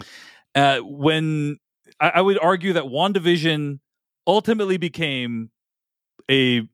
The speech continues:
normal, conventional Marvel show, despite,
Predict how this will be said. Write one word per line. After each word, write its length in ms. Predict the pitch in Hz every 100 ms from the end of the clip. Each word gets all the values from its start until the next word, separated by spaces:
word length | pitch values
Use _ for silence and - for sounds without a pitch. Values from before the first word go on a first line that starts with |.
| -
normal, 560 | 131 143 147 143 135
conventional 540 | - 143 123 120 127 117
Marvel 300 | 113 110 117
show, 200 | 120 110
despite, 480 | 107 - 156 151